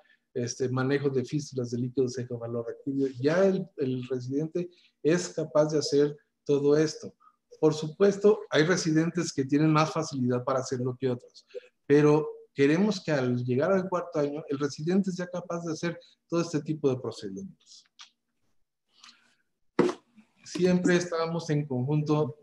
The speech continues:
como les dije, el adscrito, un residente de menor jerarquía y un residente de, de mayor jerarquía. Porque el conocimiento se facilita en su transmisión cuando el residente de mayor jerarquía está junto con uno de menor jerarquía.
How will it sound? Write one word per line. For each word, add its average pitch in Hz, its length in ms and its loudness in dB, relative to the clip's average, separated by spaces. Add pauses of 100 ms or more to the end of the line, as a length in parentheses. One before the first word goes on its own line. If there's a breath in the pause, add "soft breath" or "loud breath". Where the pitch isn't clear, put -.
como 123 180 -6
les 123 160 0
dije, 156 400 -2 (200)
el - 260 -14
adscrito, 151 760 0
un 139 320 -4
residente 127 380 -6
de 117 80 -8
menor 120 180 -4
jerarquía 123 540 -4
y 139 120 -2
un 127 120 -6
residente 113 640 -12
de, 104 180 -8
de 104 160 -10
mayor 98 400 -8
jerarquía. - 520 -20 (600 soft breath)
Porque 151 440 -2 (260)
el 143 140 2
conocimiento 185 920 -2 (280)
se - 220 -4
facilita 151 640 -6
en 143 80 -2
su 131 140 -12
transmisión 135 720 -4
cuando 123 420 -4
el 117 220 -6
residente 135 560 -6
de 147 100 0
mayor 135 300 -6
jerarquía 135 380 -6
está 135 200 -10
junto 139 400 -8
con 127 160 -6
uno 143 200 -4
de 123 100 -4
menor 117 360 -10
jerarquía. 107 560 -14